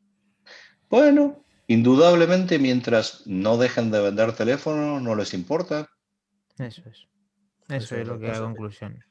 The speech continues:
Speaker 3: Eh, chicos, llevamos casi dos horas <laughs> aquí la
Speaker 1: ¿En
Speaker 3: una de la
Speaker 1: serio?
Speaker 3: madrugada.
Speaker 2: Es increíble,
Speaker 3: Eh,
Speaker 2: sí.
Speaker 3: estaré terminando un
Speaker 1: Wow.
Speaker 3: tema que a Dani le, le encanta. ¿Qué opinas de las Apple Glass?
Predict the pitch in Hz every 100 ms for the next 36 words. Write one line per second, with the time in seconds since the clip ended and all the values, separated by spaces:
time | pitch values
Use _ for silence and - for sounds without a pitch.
0 | _ _ _ _ _ _ 117 110 110 110
1 | 107 104 107 143 139 123 117 131 123 139
2 | - 120 110 131 127 139 - - - 147
3 | 120 - - 131 120 113 107 113 117 147
4 | 202 - - - _ _ _ _ _ _
5 | _ - 127 120 117 117 110 104 _ _
6 | - 127 127 131 139 131 131 135 143 -
7 | _ _ _ - 117 123 123 113 113 110
8 | 117 120 110 107 104 101 98 98 101 107
9 | _ _ _ - 104 110 131 135 175 _
10 | _ _ _ - - _ _ _ _ _
11 | - 147 139 107 98 101 98 - 110 104
12 | 90 - -